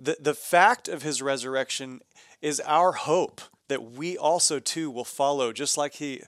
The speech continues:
"Where I'm going, you will be as well." We have to follow through this death and resurrection. So those are just some interesting thoughts I'm,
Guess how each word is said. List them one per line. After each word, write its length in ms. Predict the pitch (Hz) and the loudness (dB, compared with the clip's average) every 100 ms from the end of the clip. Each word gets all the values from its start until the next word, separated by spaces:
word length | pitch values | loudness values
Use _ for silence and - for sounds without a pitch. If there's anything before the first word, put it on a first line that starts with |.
| - - _ | -20 -20 _
"Where 240 | 117 143 | -6 -2
I'm 220 | 139 143 | -2 -2
going, 340 | 139 135 127 123 | -2 -2 -4 -8
you 120 | 127 | -8
will 120 | 123 | -8
be 300 | 117 123 120 | -8 -8 -8
as 120 | 113 | -8
well." 380 | 117 131 113 101 _ _ _ | -6 -6 -6 -8 _ _ _
We 60 | _ | _
have 80 | 131 | -16
to 80 | - | -14
follow 360 | - 139 135 | -2 0 0
through 240 | 117 135 139 | -4 -8 -8
this 240 | 117 - | -4 -4
death 440 | 117 110 120 127 - | -6 -6 -6 -6 -12
and 160 | 113 | -10
resurrection. 680 | 117 107 110 107 - - - _ - _ _ | -8 -8 -8 -8 -10 -16 -16 _ -20 _ _
So 140 | - 123 | -14 -10
those 180 | 127 | -8
are 140 | 123 110 | -8 -10
just 200 | 110 120 | -6 -4
some 140 | 117 | -4
interesting 340 | 117 - - 110 | -8 -10 -12 -8
thoughts 280 | 113 107 | -6 -6
I'm, 220 | 110 104 | -8 -10